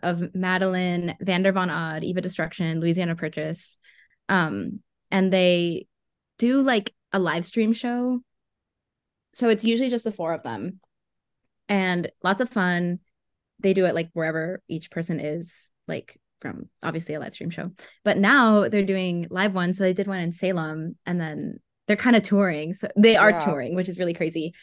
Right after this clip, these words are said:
Speaker 1: So it's January twenty-seventh and twenty-eighth. So it's two shows, and me and Julie J are the special guests, um, for that one.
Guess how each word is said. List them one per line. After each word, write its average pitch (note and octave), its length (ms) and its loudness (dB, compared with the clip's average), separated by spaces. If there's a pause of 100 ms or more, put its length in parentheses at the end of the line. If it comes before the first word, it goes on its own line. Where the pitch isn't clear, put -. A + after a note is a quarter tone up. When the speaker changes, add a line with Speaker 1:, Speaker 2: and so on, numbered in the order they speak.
(360)
Speaker 1:
So F3+ 420 2 (280)
it's - 440 0
January F3 420 -2
twenty-seventh E3 460 -4
and C4+ 160 0
twenty-eighth. D#3+ 500 -2
So - 140 -6
it's D#3+ 180 -6
two A#3+ 200 -2
shows, A2+ 540 -6 (100)
and E3+ 260 -2
me E3+ 100 0
and E3 120 0
Julie D#3 240 -6
J - 180 -8
are D3+ 60 -6
the E3 80 -4
special E3 280 -10
guests, - 540 -12 (460)
um, F3 480 -8 (240)
for G3+ 120 2
that D#3 140 0
one. D3 440 -8